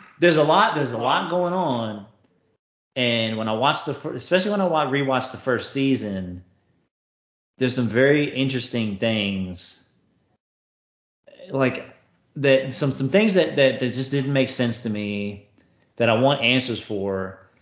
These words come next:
Speaker 1: So he goes to the Upside Down, he survives for a week. They don't show what he was doing in the Upside Down really at all. Okay, like, hardly at all.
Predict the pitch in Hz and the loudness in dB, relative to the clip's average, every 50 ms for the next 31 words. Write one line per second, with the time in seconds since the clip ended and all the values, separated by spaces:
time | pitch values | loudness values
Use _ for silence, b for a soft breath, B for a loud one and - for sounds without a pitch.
0 | _ _ _ _ _ _ _ _ _ _ _ - 131 120 127 135 127 156 170 202 | _ _ _ _ _ _ _ _ _ _ _ -4 -2 0 0 4 6 8 8 8
1 | 202 196 165 151 143 127 - - 135 117 113 113 117 117 110 - 120 104 98 113 | 8 6 6 4 4 2 2 0 2 2 4 2 2 0 -2 -4 -8 -4 -2 0
2 | 117 120 120 120 - 131 123 110 101 101 104 101 101 - - - _ _ _ _ | 2 2 2 0 -2 -4 -6 -6 -4 -6 -6 -8 -8 -10 -14 -18 _ _ _ _
3 | 113 117 127 180 240 233 - - - - - - - 160 160 170 165 156 147 139 | -2 2 4 4 4 2 -2 -6 -8 -8 -8 -2 0 4 4 6 6 4 4 2
4 | 127 120 113 107 107 - - _ - 123 135 123 117 151 151 135 120 104 98 110 | 0 -2 -2 -4 -8 -10 -14 _ -2 -2 0 0 0 0 2 2 0 0 0 0
5 | 120 123 135 131 120 117 110 107 - - 107 98 - - 104 101 95 101 101 101 | 2 2 4 4 2 2 0 -2 -4 -4 -6 -4 -2 -2 -2 0 0 -2 -2 -2
6 | 98 98 95 95 92 92 - - - 107 113 120 113 110 101 95 92 90 90 95 | -2 -2 -2 -4 -4 -6 -10 -12 -8 -2 0 2 2 4 2 2 2 2 2 2
7 | 95 92 87 - - - - - _ _ _ _ _ _ _ _ _ - 120 110 | 2 2 0 -2 -6 -10 -16 -20 _ _ _ _ _ _ _ _ _ -2 2 2
8 | 107 107 107 107 101 98 98 - 139 135 131 113 107 104 98 92 90 82 85 - | 4 4 4 0 0 -2 2 6 6 6 6 6 2 0 -2 -2 -4 -6 -8 -10
9 | - - | -14 -20